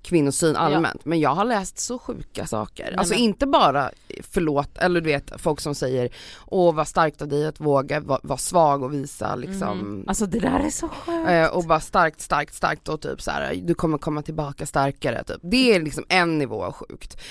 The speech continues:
Speaker 1: Men nästa nivå är ju, det är faktiskt främst män som jag har sett, det är
Speaker 2: Ja.
Speaker 1: ju alla de här argumenten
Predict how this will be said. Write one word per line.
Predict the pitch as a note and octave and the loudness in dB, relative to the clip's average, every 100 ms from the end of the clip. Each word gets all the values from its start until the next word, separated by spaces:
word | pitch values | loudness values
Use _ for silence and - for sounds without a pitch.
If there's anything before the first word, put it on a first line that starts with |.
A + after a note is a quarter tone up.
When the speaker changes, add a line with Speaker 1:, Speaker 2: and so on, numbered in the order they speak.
| - | -14
Speaker 1:
Men | - F3 E3+ E3+ - - - | 0 2 4 0 -6 -16 -2
nästa | F#3+ E3+ - C#4 | 0 0 0 0
nivå | C4 D3 B2+ | 0 0 -2
är | B2+ | -4
ju, | B2 B2+ D3 | -4 -6 -8
det | - F3+ D#3 | -4 0 0
är | |
faktiskt | - - - | 0 -8 -6
främst | - B2 - | -8 -6 -4
män | D3+ - C#3+ | -4 -4 -8
som | - | -10
jag | - | -10
har | |
sett, | C#3 - | -8 -10
det | E3+ F#3 | -4 0
är | E3+ | 2
Speaker 2:
Ja. | C3 | 2
Speaker 1:
ju | B2+ B2+ | 0 -2
alla | E3+ D3+ C#3 - | 0 2 2 -2
de | C3 C3 | -6 -6
här | G2+ G2+ - | -4 -4 -4
argumenten | C3+ C#3 C#3 C3+ C#3+ G2+ B2 | -4 -4 -6 -6 -8 -8 -8